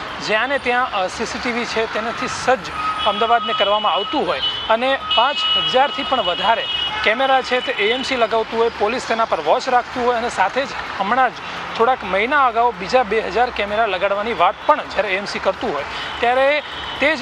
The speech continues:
એ એમ સીના અંડરમાં આવતું અત્યારે જે મેટ્રો સ્ટેશન છે, જે અમદાવાદ મેટ્રો, જેના પર ખૂબ જ ગૌરવ લેવાની વાત છે, જે, અ, જે તે સમયે થતી હોય છે કે અમદાવાદમાં મેટ્રો આવી અને લોકોમાં એક રાહત આવી, પરંતુ ક્યાંક ને ક્યાંક તે જ મેટ્રો સ્ટેશનમાં આવી રીતે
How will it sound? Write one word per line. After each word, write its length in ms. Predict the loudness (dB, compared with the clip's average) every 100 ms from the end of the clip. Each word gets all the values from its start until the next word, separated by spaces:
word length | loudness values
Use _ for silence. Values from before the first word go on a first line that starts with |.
| 0
એ 120 | 0
એમ 120 | 0
સીના 260 | -4 -2 -2
અંડરમાં 360 | -2 -2 0 0
આવતું 360 | -2 -4 -2
અત્યારે 260 | 0 -2 0
જે 120 | -2
મેટ્રો 420 | 0 -2 0 -2
સ્ટેશન 460 | 0 -2 -2 -4 -6
છે, 380 | -2 0 0 -2
જે 100 | -4
અમદાવાદ 360 | 0 2 0 0
મેટ્રો, 420 | -4 0 0 0 -6 -8 -8 -2
જેના 220 | 0 0
પર 160 | -2 -4
ખૂબ 280 | -2 2
જ 120 | 2 0
ગૌરવ 520 | 0 2 4 2 0 -4 -2
લેવાની 340 | 0 0 2
વાત 220 | 2 2
છે, 240 | 0 -6 -4
જે, 300 | -4 -2 0
અ, 160 | 0
જે 140 | -2 -4
તે 100 | -4
સમયે 300 | -2 -2 -2
થતી 220 | -4 -2
હોય 180 | -2 -2
છે 180 | -4 -4 -6 -6 -2
કે 60 |
અમદાવાદમાં 560 | -2 2 2 2 2 -2
મેટ્રો 320 | 0 -2 2
આવી 300 | 4 2 0
અને 220 | 0 -2 -2 -8 -2
લોકોમાં 440 | 0 0 0 0
એક 120 | 0
રાહત 440 | 0 2 4 2 0
આવી, 200 | -2 -4 -8 0
પરંતુ 480 | 2 2 0 -2 -2 -6 -4
ક્યાંક 200 | 2 2
ને 100 | 0
ક્યાંક 320 | 0 0 2 -4 -4 -8 -2
તે 160 | 0 0
જ 80 |
મેટ્રો 320 | 0 -2 0 -2
સ્ટેશનમાં 720 | -2 0 -2 0 0 2 2
આવી 160 | 0
રીતે 220 | -2 -2